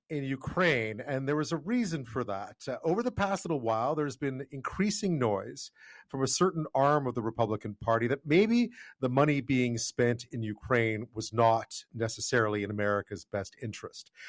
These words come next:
Um, what it boiled down to, uh, was Kevin McCarthy, who will likely be the Republican House leader,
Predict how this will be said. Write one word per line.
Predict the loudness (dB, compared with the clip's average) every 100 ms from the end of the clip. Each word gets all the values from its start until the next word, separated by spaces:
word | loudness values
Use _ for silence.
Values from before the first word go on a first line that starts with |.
| -16 -2
Um, | 4 6 6 2 -8 -12 _ _ -12
what | 2 4
it | 4 0
boiled | -2 6 8 6 8
down | 8 8 4
to, | 0 -2 -4 -6 -14 -20 -18 -2
uh, | 0 2
was | 2 2
Kevin | 4 4
McCarthy, | 2 0 6 6 6 0
who | -2 2
will | 4
likely | 8 6 6 2
be | 4 4 2 -2 -12 _ -20 -20 -6
the | 0
Republican | 2 4 4 2 0
House | 2 2 2 -2
leader, | -2 -2 -4